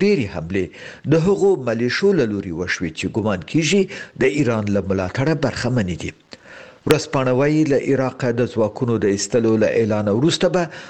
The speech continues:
ولسمشر ټرمپ په راتلونکو ورځو کې له افغانستانه د زرګونو پوځیانو د ایستلو پلان اعلان کړي. اوس په افغانستان کې اته زره شپږ سوه امریکایي پوځیان میشت دي.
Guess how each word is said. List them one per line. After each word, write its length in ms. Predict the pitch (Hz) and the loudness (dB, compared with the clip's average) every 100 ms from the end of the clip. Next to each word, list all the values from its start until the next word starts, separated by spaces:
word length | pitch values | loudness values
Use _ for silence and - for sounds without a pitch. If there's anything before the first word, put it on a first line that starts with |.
| - 151 | -4 2
ولسمشر 640 | 180 175 185 185 190 165 | 2 0 -2 -2 -2 -2
ټرمپ 320 | - 156 143 - | -2 -2 -2 0
په 220 | 139 123 | 2 2
راتلونکو 460 | 92 - 196 147 107 | 0 -2 -2 0 0
ورځو 280 | 101 - 95 | 0 -2 -4
کې 120 | 104 98 - - - - | -4 -6 -10 -18 -2 0
له 140 | 180 | 0
افغانستانه 640 | 151 190 185 - 190 190 165 | 0 0 0 2 2 2 4
د 140 | 160 117 | 2 2
زرګونو 500 | 135 123 175 190 - 131 | 2 2 2 2 2 0
پوځیانو 500 | 98 98 123 147 147 | 0 0 0 0 2
د 120 | 95 | 0
ایستلو 400 | - - 101 98 - | -2 -2 0 0 -2
پلان 300 | 117 151 151 | 0 0 0
اعلان 480 | - 151 131 143 - | 0 0 0 -4 -8
کړي. 160 | - - - - - - - - _ 139 | -10 -10 -12 -20 -20 -20 -20 -20 _ 2
اوس 260 | 139 - - | 2 0 -4
په 120 | 101 | -4
افغانستان 520 | - 98 110 190 185 - | -4 -4 0 0 0 2
کې 120 | 190 - - - 147 | 0 -2 -14 -4 -4
اته 260 | 156 214 160 | 0 0 2
زره 260 | 185 180 170 | 0 0 -2
شپږ 200 | - 196 - | -2 -2 -2
سوه 260 | - 117 104 | -2 0 0
امریکایي 380 | 101 101 101 95 92 | -2 -2 -2 -2 -2
پوځیان 420 | 87 92 92 127 | -6 -4 -2 0
میشت 280 | 151 - - | 2 0 -4
دي. 120 | 78 | -10